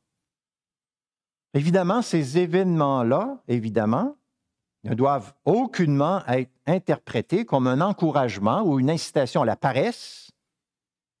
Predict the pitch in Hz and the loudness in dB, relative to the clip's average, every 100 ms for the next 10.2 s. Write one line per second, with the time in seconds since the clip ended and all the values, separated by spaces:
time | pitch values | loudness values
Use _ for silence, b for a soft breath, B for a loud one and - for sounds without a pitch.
0 | _ - 113 113 120 113 113 104 113 113 | _ -4 -2 -2 -2 0 0 0 0 -2
1 | b b b _ - 262 - 214 196 170 | b b b _ -2 -2 -4 -6 -2 0
2 | 143 139 165 294 - _ _ _ _ _ | 2 2 0 -2 -10 _ _ _ _ _
3 | _ _ _ _ _ _ _ _ _ _ | _ _ _ _ _ _ _ _ _ _
4 | _ _ - 117 117 131 127 123 151 143 | _ _ -4 -2 0 0 0 2 0 0
5 | - - 277 - 220 190 190 254 330 285 | -2 -2 -2 -2 0 2 2 0 -2 -4
6 | - _ _ - 107 104 120 - 110 - | -10 _ _ -10 -6 -4 -6 -4 -4 -2
7 | 139 139 123 - 285 254 - 131 120 139 | -2 -2 -8 -6 -4 -4 -2 0 0 0
8 | 127 117 107 113 185 - _ _ _ _ | 0 0 -2 -2 -4 -6 _ _ _ _
9 | - 117 - 123 - 92 113 - _ _ | -10 -6 -4 -6 -6 -8 -8 -10 _ _
10 | - | -20